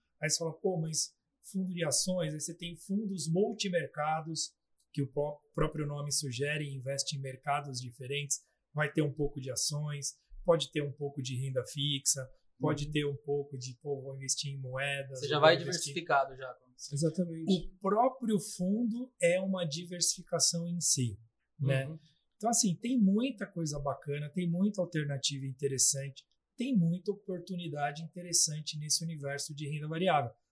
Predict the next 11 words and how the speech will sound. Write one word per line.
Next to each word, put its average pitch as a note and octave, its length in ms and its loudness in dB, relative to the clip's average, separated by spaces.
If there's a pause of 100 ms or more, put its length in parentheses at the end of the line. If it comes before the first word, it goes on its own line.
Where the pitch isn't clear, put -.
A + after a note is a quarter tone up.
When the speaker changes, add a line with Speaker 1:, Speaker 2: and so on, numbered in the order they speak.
(180)
Speaker 1:
Dando F3+ 380 2
uma F#3+ 200 -2
pincelada E3+ 600 0
em E3+ 100 -8
fundos D#3+ 360 -6
imobiliários C#3+ 680 -2
que C#3+ 100 -10
eu C3 60 -4
acho C3 220 -6
interessante, C3 720 -2
né? B2 120 -12